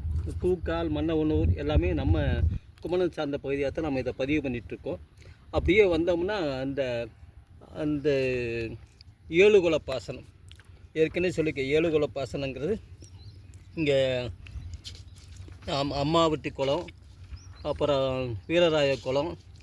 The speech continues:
அது கூட சேர்ந்து புதுக்குளம். இந்த குளங்கள், ஏழு குளங்கள் வந்து நம்ம அந்த ஏழு, இந்த குதிரை ஆத்திலிருந்து அந்த நமக்கு குமணச்சேரிக்கு வருது.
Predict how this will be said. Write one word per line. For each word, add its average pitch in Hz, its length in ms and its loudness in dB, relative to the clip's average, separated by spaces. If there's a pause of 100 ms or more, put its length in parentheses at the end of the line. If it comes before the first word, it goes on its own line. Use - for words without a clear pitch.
(240)
அது 147 140 2
கூட 156 160 0
சேர்ந்து 151 260 -2
புதுக்குளம். 156 640 -2 (1080)
இந்த 165 280 0 (340)
குளங்கள், 180 380 2
ஏழு 170 300 4
குளங்கள் 170 440 2
வந்து 147 280 0 (140)
நம்ம 127 260 0 (360)
அந்த - 220 2 (160)
ஏழு, 156 320 2
இந்த 135 200 -6 (480)
குதிரை 170 340 0
ஆத்திலிருந்து 147 720 4 (420)
அந்த 127 320 0
நமக்கு 123 360 -4
குமணச்சேரிக்கு 151 680 0
வருது. 117 260 -8